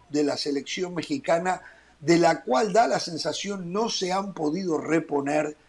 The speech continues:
todavía. Lo que ha buscado el Tata con estos partidos y estas alineaciones son alternativas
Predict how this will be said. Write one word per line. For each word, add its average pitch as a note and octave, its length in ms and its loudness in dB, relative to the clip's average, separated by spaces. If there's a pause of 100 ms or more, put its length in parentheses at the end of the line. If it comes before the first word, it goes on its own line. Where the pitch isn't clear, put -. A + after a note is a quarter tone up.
(460)
todavía. C3 720 2 (500)
Lo F#3 220 4
que C#4 100 2
ha D4+ 60 8
buscado B3 520 2
el E3 160 -2
Tata D3+ 580 4 (120)
con C#3+ 200 -4
estos E3+ 280 -4
partidos D#3 640 -2
y D#3+ 80 0
estas E3 300 -6
alineaciones D3 920 -4 (300)
son D4 320 0
alternativas F3 1200 2